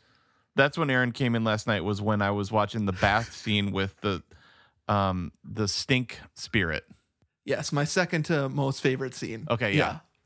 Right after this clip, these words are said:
Speaker 1: Yep, but she crushes that scene, dude.
Speaker 2: Oh,
Speaker 1: Right? Like,
Speaker 2: I
Speaker 1: she,
Speaker 2: love that scene.
Speaker 1: she's amazing. Like, she's fearless.
Speaker 2: Yep.
Speaker 1: Oh,
Speaker 2: Um,
Speaker 1: there it is.
Speaker 2: and that's,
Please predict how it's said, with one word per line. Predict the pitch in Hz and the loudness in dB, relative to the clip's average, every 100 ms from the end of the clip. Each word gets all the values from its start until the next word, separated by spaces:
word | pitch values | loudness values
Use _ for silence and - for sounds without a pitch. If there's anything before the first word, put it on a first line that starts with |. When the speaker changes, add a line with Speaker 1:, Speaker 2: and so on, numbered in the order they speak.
| _ - | _ -2
Speaker 1:
Yep, | 131 156 | -2 0
but | 131 | -6
she | - 143 | -4 -6
crushes | - 120 131 120 | 0 0 2 -2
that | 107 92 | 0 0
scene, | - 98 90 | 0 -2 0
dude. | 95 107 - _ _ _ _ _ _ _ _ - | 0 0 -6 _ _ _ _ _ _ _ _ 0
Speaker 2:
Oh, | 180 | 4
Speaker 1:
Right? | 113 135 | 4 4
Like, | 175 185 185 - - | 2 2 -2 -8 -6
Speaker 2:
I | |
Speaker 1:
she, | 170 175 | 0 2
Speaker 2:
love | 175 165 165 147 | 2 2 0 0
that | 131 120 | -2 -2
scene. | - - 113 | -4 -4 -6
Speaker 1:
she's | - 131 127 | 0 2 2
amazing. | 123 120 107 107 117 120 | 2 2 4 2 2 0
Like, | 107 104 | 2 2
she's | - 165 - | 2 0 0
fearless. | - 123 190 110 65 - - - _ _ _ _ _ _ _ _ - | 2 2 2 -2 -6 -6 -8 -8 _ _ _ _ _ _ _ _ -2
Speaker 2:
Yep. | 151 180 - _ - | 0 0 -2 _ -4
Speaker 1:
Oh, | 90 90 92 90 92 90 | 0 2 2 2 2 4
Speaker 2:
Um, | 151 139 | 4 4
Speaker 1:
there | 95 98 | 4 2
it | |
is. | 95 92 90 | 2 0 0
Speaker 2:
and | 147 | 2
that's, | 165 196 - | 2 0 -6